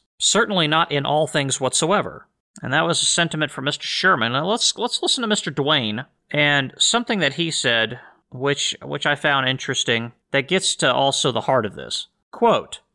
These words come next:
"James was against Parliament's interfering with the colonies. In the reign of Charles the Second, the sentiments of the Crown seemed to have been changed.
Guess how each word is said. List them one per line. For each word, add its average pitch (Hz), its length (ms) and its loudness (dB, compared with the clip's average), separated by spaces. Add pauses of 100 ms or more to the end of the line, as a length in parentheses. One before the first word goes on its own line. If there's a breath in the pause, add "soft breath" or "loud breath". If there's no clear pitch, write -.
"James 277 560 0
was 214 140 0
against 190 420 0
Parliament's 180 560 0
interfering 170 500 0
with 156 140 0
the 135 60 -6
colonies. 110 680 -2 (100)
In 139 140 0
the 139 100 2
reign 208 240 2
of 233 100 2
Charles 220 400 2
the 208 60 -4
Second, 170 380 0
the 170 80 0
sentiments 190 640 0
of 214 80 0
the 226 80 0
Crown 151 440 2
seemed 147 600 0
to 175 160 -2
have 170 240 0
been 185 180 0
changed. 214 760 -2